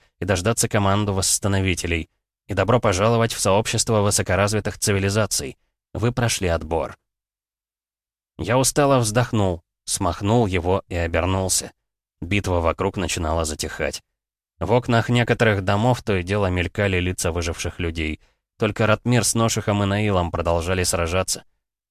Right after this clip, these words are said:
Это было что-то невероятное. Живые представители инопланетных цивилизаций демонстрировали просто невозможную скорость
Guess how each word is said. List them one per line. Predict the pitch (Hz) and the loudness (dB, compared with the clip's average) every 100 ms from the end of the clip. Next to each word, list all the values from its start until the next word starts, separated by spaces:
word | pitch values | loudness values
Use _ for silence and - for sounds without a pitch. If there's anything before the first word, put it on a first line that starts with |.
| _ | _
Это | - 110 | -4 0
было | 143 143 | 2 2
что-то | - 127 123 | 2 0 2
невероятное. | 120 110 107 95 80 - 120 - _ _ _ _ - | 2 2 2 0 -2 -8 -16 -16 _ _ _ _ -6
Живые | 90 95 107 98 | -2 0 0 2
представители | 95 90 - 95 101 98 101 | 0 0 0 0 0 -2 -4
инопланетных | 107 85 90 87 90 - 82 | -4 -4 0 0 0 -4 -6
цивилизаций | - 90 82 78 85 104 - 82 | -2 0 0 0 0 0 -2 -4
демонстрировали | 82 85 87 - 113 110 107 101 | -2 0 0 0 2 2 2 0
просто | 107 - 107 | -2 -2 -2
невозможную | 101 98 98 101 90 82 | 0 0 2 0 0 -2
скорость | - 104 101 92 | -2 0 0 0